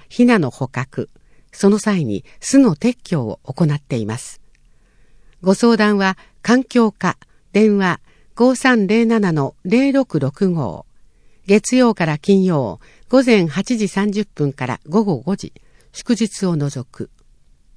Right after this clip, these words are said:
なお、民有地以外、都立公園や電柱、鉄塔などにあるカラスの巣については、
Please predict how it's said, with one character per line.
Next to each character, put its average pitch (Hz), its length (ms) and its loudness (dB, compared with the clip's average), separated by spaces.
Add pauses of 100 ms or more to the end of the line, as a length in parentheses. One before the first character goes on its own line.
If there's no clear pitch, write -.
(1700)
な 214 200 4
お、 147 120 -2 (240)
民 277 240 8
有 330 180 8
地 196 280 0
以 247 40 4
外、 135 300 -2 (340)
都 220 120 4
立 247 260 0
公 233 200 2
園 175 200 0
や 143 220 -2 (140)
電 220 180 4
柱、 202 460 0 (240)
鉄 233 280 -2
塔 240 220 4
な 202 120 0
ど - 160 -10 (200)
に 190 160 2
あ 175 100 0
る 151 240 -4
カ 240 120 0
ラ 240 120 0
ス - 120 -4
の 170 100 0
巣 214 160 -2
に 202 120 0
つ - 120 -8
い 143 80 -4
て 131 160 -8
は、 113 180 -6